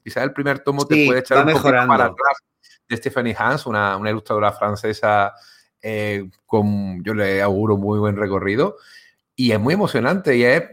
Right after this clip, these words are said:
Speaker 1: mucho el espíritu que tú has dicho, ¿eh? Mm, vive mucho del espíritu Goonie, ¿no? Del espíritu de grupo de amigo-, de amigos que se juntaban en la infancia y, y corrían aventuras, aventuras roleras, y cómo ello les marca la vida. Y, oye, has dicho lo de Stephen King y It,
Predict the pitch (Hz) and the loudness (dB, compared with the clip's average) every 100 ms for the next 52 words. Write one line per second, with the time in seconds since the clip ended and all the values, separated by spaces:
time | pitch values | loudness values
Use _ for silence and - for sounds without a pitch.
0 | - - _ 131 131 151 196 175 - 156 | -18 -20 _ -10 -6 -2 0 0 2 0
1 | 151 143 135 107 117 156 - 107 180 - | 2 -2 0 -2 -2 -6 -4 -6 -8 -16
2 | _ 120 127 127 120 120 131 151 135 165 | _ -10 -8 -6 -6 -2 -2 -2 -2 2
3 | 147 123 127 131 113 123 139 104 98 117 | 2 2 0 2 2 2 2 0 -4 -8
4 | 107 98 95 - 117 120 123 135 135 - | -6 -6 -6 -6 -4 -4 -2 -2 -4 -10
5 | _ _ 113 117 113 123 123 131 127 123 | _ _ -4 -2 0 -2 0 2 2 0
6 | 113 120 - 123 123 127 127 123 113 120 | -4 -6 -2 0 2 0 -2 -8 -10 -8
7 | 117 120 120 120 120 117 - 120 123 117 | -2 0 0 0 -2 -2 -2 -2 -2 -2
8 | 123 120 117 113 117 117 107 110 113 117 | 0 2 0 -2 -2 -4 -4 -4 0 0
9 | 117 113 113 107 120 135 151 - - 87 | 2 0 -2 -4 0 0 0 -8 -16 -14
10 | 87 98 98 95 98 110 135 175 - _ | -10 -4 -2 2 2 4 2 -2 -12 _
11 | _ _ _ _ _ - 147 147 131 127 | _ _ _ _ _ -4 -4 0 -2 0
12 | 135 131 127 139 143 147 127 117 107 131 | 0 0 0 0 0 0 0 -2 -2 0
13 | 117 107 120 92 95 98 135 180 135 151 | 0 0 -2 -4 -6 -6 0 2 0 -2
14 | 165 151 147 151 143 139 135 143 139 135 | -2 -2 -2 -6 -6 -8 -6 -8 -6 -6
15 | 170 | -6